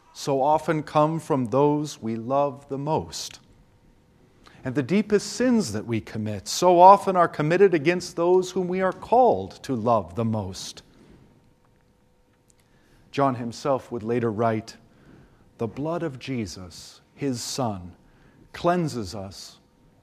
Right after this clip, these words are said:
from all sin." If we say we have no sin, we deceive ourselves.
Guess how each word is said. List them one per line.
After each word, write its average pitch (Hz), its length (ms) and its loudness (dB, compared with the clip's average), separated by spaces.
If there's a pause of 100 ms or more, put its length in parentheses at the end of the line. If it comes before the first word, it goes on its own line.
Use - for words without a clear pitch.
(160)
from 123 280 -8 (160)
all 151 240 -2
sin." 85 400 -10 (1600)
If - 140 -18
we 135 100 -2
say 139 300 -4
we 117 160 -4
have 110 220 -4
no 113 140 -6
sin, 110 400 -8
we 113 100 -10
deceive 147 560 -10
ourselves. 98 760 -10